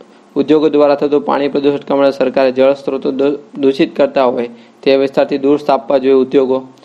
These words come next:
ઉદ્યોગનું ગંદુ પાણી સીધું નદી, નળાવ કે તળાવ કે શહેરમાં સીધી સીધું છોડવાની સખત શું હોય છે? મનાઈ હોવી જોઈએ. તો આ દરેક topic છે, એના કારણે પાણી પ્રદૂષણ તમે અટકાવી શકો છો. પ્રશ્ન ત્રણ, એના પછી જો કે મારા પ્રયત્નથી હિન્દી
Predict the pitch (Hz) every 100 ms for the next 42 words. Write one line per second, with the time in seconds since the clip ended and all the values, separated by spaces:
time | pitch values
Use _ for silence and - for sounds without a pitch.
0 | - _ - 135 143 147 135 139 147 143
1 | 139 139 135 139 139 135 - - 139 131
2 | 139 139 139 139 135 135 135 139 - -
3 | _ - 139 143 143 139 131 143 143 139
4 | 139 - - _ _ - - 147 160 160
5 | 151 151 - 131 135 139 127 131 139 131
6 | 147 135 127 120 120 127 135 131 131 120
7 | 123 123 - - - 131 135 143 143 143
8 | 131 139 131 139 135 131 131 135 131 -
9 | - - 127 135 127 127 127 135 127 123
10 | 117 - 117 120 117 117 117 104 - -
11 | - - _ _ _ _ _ - - -
12 | - - 151 165 - 160 - - - -
13 | _ _ _ _ _ _ _ 147 139 135
14 | 127 120 117 143 147 185 180 175 170 175
15 | 170 135 147 156 170 170